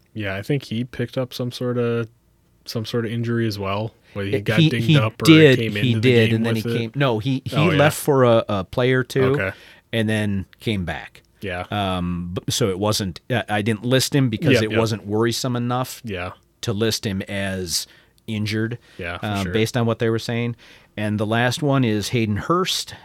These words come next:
Speaker 2: uh, calf issue, day to day. He was, uh, I was playing against him, so it was,
Speaker 1: Yeah.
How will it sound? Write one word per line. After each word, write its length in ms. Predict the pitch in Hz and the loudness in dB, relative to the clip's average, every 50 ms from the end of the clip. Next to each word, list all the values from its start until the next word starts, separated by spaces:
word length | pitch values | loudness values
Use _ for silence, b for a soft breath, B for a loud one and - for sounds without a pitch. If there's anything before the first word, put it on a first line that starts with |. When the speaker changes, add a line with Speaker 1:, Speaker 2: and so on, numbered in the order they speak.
| B - _ | B -20 _
Speaker 2:
uh, 320 | - 98 92 92 87 85 87 - | -12 -10 -8 -8 -8 -10 -10 -4
calf 300 | - 135 120 123 123 - | -2 0 0 0 0 -2
issue, 360 | 139 120 - - 135 127 123 | -4 -4 -4 -4 -4 -4 -4
day 220 | 113 92 104 104 101 | -4 -4 -2 -2 -2
to 80 | 101 92 | -2 -2
day. 400 | 107 113 117 117 117 120 127 - B B B B B B B B B B B B | 0 2 2 2 2 0 -2 -6 B B B B B B B B B B B B
He 240 | B - - 135 135 | B -6 -2 -2 0
was, 880 | 131 123 123 120 117 117 117 117 117 117 117 117 110 110 104 - - - | 0 0 0 0 0 0 0 0 2 0 0 0 -2 -4 -6 -6 -4 -4
uh, 220 | 120 107 101 92 87 | -4 -4 -4 -4 -4
I 80 | 104 | -4
was 160 | 117 113 104 | -4 -4 -4
playing 280 | - - 151 147 139 127 | -4 -4 -2 -2 -2 -2
against 300 | 110 90 101 95 - - | -2 -4 -6 -6 -6 -6
him, 180 | - 107 131 147 | -6 -6 -6 -6
so 220 | - - 117 101 | -6 -6 -6 -4
it 20 | 98 | -4
was, 200 | 104 98 95 98 | -4 -4 -4 -4
Speaker 1:
Yeah. 140 | 101 107 | -4 -6